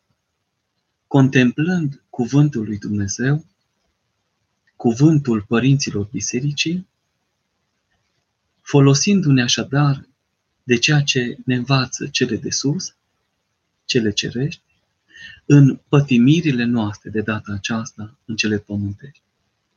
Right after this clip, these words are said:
Vom cere ajutorul și mila lui Dumnezeu, rugăciunea sa, pentru a dobândi cuvânt de folos.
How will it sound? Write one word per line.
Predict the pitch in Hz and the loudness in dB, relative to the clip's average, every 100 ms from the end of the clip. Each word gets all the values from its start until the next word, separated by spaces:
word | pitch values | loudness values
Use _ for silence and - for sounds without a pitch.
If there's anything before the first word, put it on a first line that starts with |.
| _ _ _ _ _ _ _ _ _ | _ _ _ _ _ _ _ _ _
Vom | 131 131 131 | 4 6 6
cere | 170 165 | 4 4
ajutorul | 131 123 127 143 123 104 101 | 2 0 0 0 2 -2 -6
și | - - | -2 0
mila | 110 127 127 107 | 2 2 0 -4
lui | 104 | -8
Dumnezeu, | - 90 113 - 120 143 180 _ _ _ _ _ _ _ _ _ _ _ _ 117 | -12 -14 -12 -10 -6 -6 -6 _ _ _ _ _ _ _ _ _ _ _ _ -2
rugăciunea | 107 107 101 151 143 104 | 2 2 2 2 2 0
sa, | - 110 131 180 _ _ _ _ _ _ _ | -6 -6 -6 -6 _ _ _ _ _ _ _
pentru | 110 107 104 - 107 139 _ _ _ _ _ _ _ _ - | -2 -2 -2 -6 -8 -8 _ _ _ _ _ _ _ _ -2
a | 135 | 0
dobândi | 139 110 113 110 143 143 | 2 2 2 2 0 -2
cuvânt | 117 120 113 | -4 0 0
de | 104 | -2
folos. | 98 104 107 - _ | -6 -8 -8 -14 _